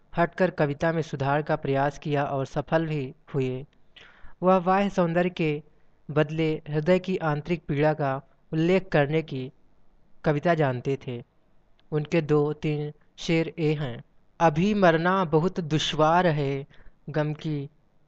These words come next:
कशाकश में, अदा हो जाएगा ये फर्ज भी फुर्सत अगर होगी।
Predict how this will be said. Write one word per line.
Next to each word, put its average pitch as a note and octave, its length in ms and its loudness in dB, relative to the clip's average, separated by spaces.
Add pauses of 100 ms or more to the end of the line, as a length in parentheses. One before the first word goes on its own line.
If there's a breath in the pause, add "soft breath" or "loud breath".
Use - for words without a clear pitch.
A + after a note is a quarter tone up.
कशाकश F3 680 2
में, D3 420 -2 (500 soft breath)
अदा E3 260 6
हो F#3 240 4
जाएगा E3+ 640 4
ये E3 180 -2
फर्ज E3 420 2
भी C#3+ 240 -2
फुर्सत D3+ 580 -2
अगर C#3 260 0
होगी। C3+ 500 -4